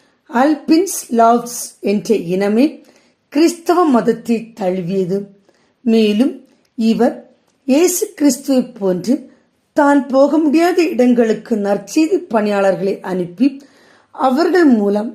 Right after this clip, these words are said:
மக்களுக்கு நற்செய்தி அறிவித்து வந்தார். கங்கேரி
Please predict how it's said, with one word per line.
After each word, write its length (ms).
மக்களுக்கு 800
நற்செய்தி 680
அறிவித்து 500
வந்தார். 440
கங்கேரி 580